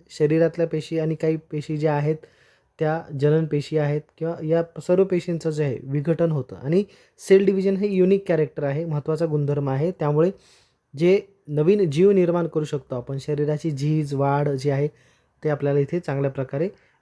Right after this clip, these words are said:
लक्षात घेता येऊ शकते. यामध्ये कोणत्याही प्रकारच्या पेशी विभाजनापूर्वी पेशी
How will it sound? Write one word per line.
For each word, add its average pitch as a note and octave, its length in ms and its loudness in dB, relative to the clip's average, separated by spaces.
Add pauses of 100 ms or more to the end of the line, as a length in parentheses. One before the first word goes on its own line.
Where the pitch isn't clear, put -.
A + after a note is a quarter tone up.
लक्षात C#3+ 260 -2
घेता C3+ 260 -2
येऊ C#3 220 4
शकते. - 440 -14 (640)
यामध्ये D#3+ 460 0 (400)
कोणत्याही F#3+ 560 0
प्रकारच्या E3+ 680 -2 (260)
पेशी F#3+ 460 -2
विभाजनापूर्वी E3 1080 2 (400)
पेशी F#3 420 0